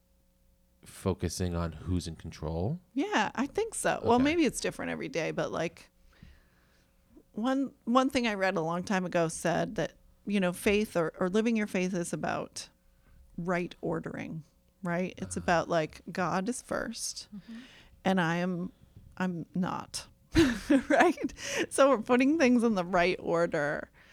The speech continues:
Speaker 2: means I'm loving God and I'm loving the people God kind of brings into my life.
Speaker 3: Mm-hmm.
Speaker 2: And that's, I always picture people sort of lined up. There's God,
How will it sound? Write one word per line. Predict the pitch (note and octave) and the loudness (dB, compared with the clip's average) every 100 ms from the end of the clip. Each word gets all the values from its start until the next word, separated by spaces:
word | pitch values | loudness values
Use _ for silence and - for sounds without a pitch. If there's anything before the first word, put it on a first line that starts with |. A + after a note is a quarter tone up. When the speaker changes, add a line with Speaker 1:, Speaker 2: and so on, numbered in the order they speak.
| - - - | -20 -12 -4
Speaker 2:
means | F#3 F3+ | -2 4
I'm | F3 F3 F3 | 4 4 2
loving | E3 F3 F#3 F#3+ | 2 2 0 0
God | C#3 C#3+ D#3 - - | 0 0 -2 -6 -4
and | E3 | -2
I'm | E3+ D#3+ D#3+ | -2 -2 -4
loving | E3 F3+ E3+ | -2 -4 -6
the | F3 | -8
people | - - G3 D#3+ | -10 -8 -6 -4
God | E3+ D3+ - - | -2 -2 -4 -10
kind | - F3 | -8 -6
of | E3+ | -4
brings | F3 E3+ E3 | -4 -4 -6
into | D#3+ - | -8 -8
my | E3 D3+ | -8 -8
life. | - - G#3+ - - - | -8 -10 -12 -16 -20 -20
Speaker 3:
Mm-hmm. | F#3 A3+ A#3+ - - - | -18 -14 -16 -16 -20 -6
Speaker 2:
And | F#3 F#3 | -2 2
that's, | E3+ - - - - _ - - _ _ | 2 0 -4 -6 -8 _ -20 -20 _ _
I | F3+ | -4
always | F#3+ F#3+ _ - | -4 -4 _ -4
picture | A3+ - D#3+ | -4 -2 -4
people | F3 D#3+ D3+ | -4 -6 -6
sort | - D#3 | -4 -4
of | D#3 | -2
lined | D3+ D3 D3+ | -2 -2 -2
up. | - - | -4 -4
There's | - F3 - | -4 -4 -4
God, | - - D#3 E3 | -4 -2 -2 -4